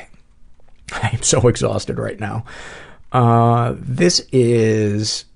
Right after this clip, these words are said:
an email I got from a guy who calls himself Mark, and he writes, uh, "I am on the D and I team at my office." I don't know what that means. Uh, I think it means dicks and intestines, but I could be wrong.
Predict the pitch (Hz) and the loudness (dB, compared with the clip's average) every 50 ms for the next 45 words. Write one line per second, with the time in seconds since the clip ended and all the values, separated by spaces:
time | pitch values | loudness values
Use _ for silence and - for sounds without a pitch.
0 | - - - _ - _ - _ - 139 151 196 170 160 165 147 120 107 110 113 | -20 -20 -20 _ -20 _ -20 _ -2 -2 2 4 4 6 6 6 4 2 2 0
1 | 104 101 98 - - 123 110 104 101 104 104 104 - - 107 98 - 101 95 - | 0 0 -4 -2 -2 0 0 2 2 2 0 0 0 2 2 2 2 0 -2 0
2 | 101 95 - - 101 95 98 - - - - - - - - - 107 104 107 104 | -2 -2 -2 -2 -2 0 -2 -2 -4 -8 -12 -18 -20 -16 -4 -2 0 2 4 4
3 | 101 104 107 104 104 101 - - - - - 98 101 98 98 95 98 95 95 95 | 4 4 4 4 2 0 -2 -6 -8 -6 -4 -2 -2 0 0 -2 -2 -4 -4 -4
4 | 98 101 - - - 113 117 120 131 131 123 120 113 113 113 113 107 101 101 104 | -6 -8 -10 -8 -2 0 2 2 4 4 4 4 6 4 4 4 2 0 2 4
5 | 123 123 120 - - 113 113 113 - - 101 104 101 98 98 98 98 95 - - | 4 4 4 4 4 2 2 2 2 2 2 4 4 2 0 -2 -6 -8 -8 -10
6 | - - 110 98 95 98 101 104 - - 110 104 - 98 98 95 95 104 92 - | -4 -2 0 0 0 0 -2 -4 -2 -2 -2 -2 0 0 0 0 2 0 -2 -2
7 | - 101 - - 90 90 - - 92 92 98 92 - 98 92 - - 101 98 101 | -2 -4 -4 -4 -4 -4 -4 -4 -4 -2 -4 -4 -4 -6 -8 -6 -4 -4 -2 -2
8 | 104 101 - - - - - 101 104 104 104 101 101 92 - - - - - - | -4 -6 -8 -14 -16 -10 -8 -6 -4 -4 -4 -6 -6 -8 -10 -14 -6 -6 -4 -2
9 | 135 127 113 110 107 98 98 110 107 113 110 - - - - - - - 101 98 | 2 2 4 2 2 0 -4 -2 -2 -2 -2 0 -4 -6 -8 -6 -4 0 0 2
10 | 92 90 - - 101 98 - - - 90 87 82 - - - 92 95 90 - 90 | 2 0 0 0 -2 -2 -2 -4 -6 -6 -6 -6 -8 -8 -6 -6 -6 -4 -4 -6
11 | 90 101 95 95 98 95 98 98 101 98 | -4 -4 -6 -4 -4 -4 -4 -6 -8 -10